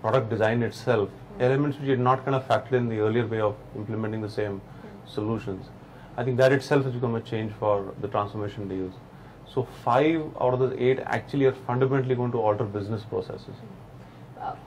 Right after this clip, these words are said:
Speaker 2: we've seen that engineering R-, and R and D services has seen a very strong growth. Um, i-, is this going to continue like double-digit, uh, growth? What was the traction in the I M S division as well? Because, uh,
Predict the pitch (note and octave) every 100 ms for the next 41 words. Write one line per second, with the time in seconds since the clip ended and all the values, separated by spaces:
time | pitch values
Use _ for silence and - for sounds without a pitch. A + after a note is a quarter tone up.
0 | - G#3+ - - - - - C4 C#4 F4
1 | F#4 F4+ - A#3 A3+ B3+ C4+ C#4+ D4+ B3
2 | A3+ - - A3+ A3 A3+ C#4 C#4+ B3 G#3+
3 | A#3 C4 C#4 C4+ C#4 C4+ - G#3 B3+ C4+
4 | - G#3 G#3+ G#3 G3+ E3+ - - - -
5 | - A#3 G#3+ G3+ G3+ G3+ A#3+ - - A3+
6 | - - A#3 A3+ A#3 B3 - A3 G#3 A#3+
7 | A3+ G3 F#3+ - D4 F#4 E4 A#3 - F#3
8 | F#3 A#3 A#3+ C4 B3 A#3+ A3 G#3+ G#3 G#3
9 | A3+ G3+ A#3 C#4 F4+ - F#3+ G#3 - C4+
10 | B3+ C4+ - G3 G3 - A#3+ A#3 A#3 F#3+
11 | G#3 A#3 A#3+ - G3 F#3 G3+ F#3+ - G#3
12 | E3+ - - - - - A#3 A3+ A3 G#3